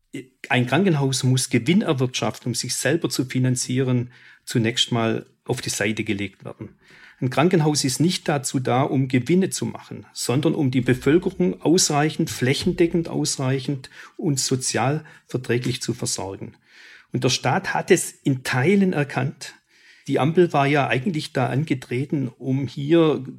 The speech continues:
die Gesundheits-, die prim-, den primären Gesundheitsmarkt zu reformieren. Es sind auch ein paar Ansätze da. Aber das, was bisher gemacht wird, ist Kosmetik und die Thematik versteckt sich natürlich momentan auch hinter den großen Themen, weltpolitischen Themen,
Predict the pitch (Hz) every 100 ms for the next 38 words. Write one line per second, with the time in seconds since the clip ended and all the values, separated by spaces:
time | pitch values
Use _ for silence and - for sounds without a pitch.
0 | - - 139 127 - 160 180 151 139 127
1 | - - - - 131 117 123 180 175 120
2 | 110 160 185 165 131 123 175 147 139 127
3 | - 110 104 127 - 131 123 - 113 117
4 | 139 170 180 131 131 123 117 - 131 131
5 | 127 117 - 139 - 127 - 104 113 165
6 | 196 - - - - - 135 131 139 165
7 | - 147 - 208 214 170 151 135 - 139
8 | 135 147 - - 139 131 - 135 127 117
9 | 127 165 180 180 - - 139 156 175 -
10 | - _ - 147 127 139 127 135 160 131
11 | - 127 - 127 - 123 110 - 117 120
12 | - - _ - 139 123 127 120 113 139
13 | 131 123 139 127 117 107 120 143 143 123
14 | 127 127 143 123 110 113 139 - 127 127
15 | - 135 131 113 127 123